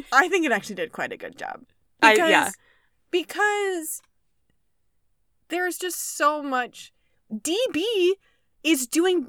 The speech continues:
Speaker 2: is playing baseball because he loves baseball, despite the fact that he is the worst player on the team.
Speaker 1: Yeah.
Speaker 2: He's doing what he loves despite
Speaker 1: He
Speaker 2: what
Speaker 1: loves
Speaker 2: society
Speaker 1: it.
Speaker 2: thinks. Like, he
Speaker 1: Yep.
Speaker 2: should quit because,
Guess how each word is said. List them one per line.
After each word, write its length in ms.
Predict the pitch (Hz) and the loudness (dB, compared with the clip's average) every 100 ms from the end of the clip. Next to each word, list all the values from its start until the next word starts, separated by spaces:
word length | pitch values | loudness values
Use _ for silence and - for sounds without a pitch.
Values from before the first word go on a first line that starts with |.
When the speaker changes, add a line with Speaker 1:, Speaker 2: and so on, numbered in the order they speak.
| - | -4
Speaker 2:
is 140 | 294 | -4
playing 220 | - 339 311 | 0 0 0
baseball 300 | 320 320 262 | 0 -2 -2
because 160 | 262 | -2
he 120 | 285 | -4
loves 300 | 262 285 277 | 0 -2 -2
baseball, 480 | - 277 - 220 208 - - - | -4 -6 -6 -6 -8 -12 -20 -12
despite 260 | 302 359 320 | -4 -2 -2
the 40 | |
fact 140 | 330 302 | -2 -4
that 120 | 262 | -2
he 120 | 339 | -2
is 180 | 330 277 _ _ | -2 -4 _ _
the 440 | 208 202 - 392 370 | -12 0 6 8 8
worst 420 | 370 392 - - | 6 4 0 -6
player 320 | - 359 349 320 | -2 0 2 0
on 140 | 294 | -2
the 80 | 277 | -4
team. 540 | - 381 226 - - - _ _ | -2 -2 -2 -8 -20 -20 _ _
Speaker 1:
Yeah. 140 | 254 254 _ _ _ _ _ _ _ - | -8 -8 _ _ _ _ _ _ _ -6
Speaker 2:
He's 240 | 415 453 | -2 0
doing 260 | 339 440 440 | 0 0 0
what 120 | 427 | 0
he 80 | 415 | 0
loves 200 | 453 427 | -2 -4
despite 300 | 349 370 349 | -4 0 2
Speaker 1:
He 60 | 349 | 4
Speaker 2:
what 80 | 320 | 4
Speaker 1:
loves 120 | 403 | 4
Speaker 2:
society 240 | 349 330 | 2 2
Speaker 1:
it. 60 | 339 | -2
Speaker 2:
thinks. 360 | 453 226 - | -4 -4 -2
Like, 220 | 254 247 - | -2 -2 -6
he 80 | 220 | 0
Speaker 1:
Yep. 140 | 403 | 0
Speaker 2:
should 300 | - 440 466 | 2 0 0
quit 340 | - 330 302 262 | -2 0 0 -2
because, 500 | 269 330 269 269 | -4 -2 -2 -2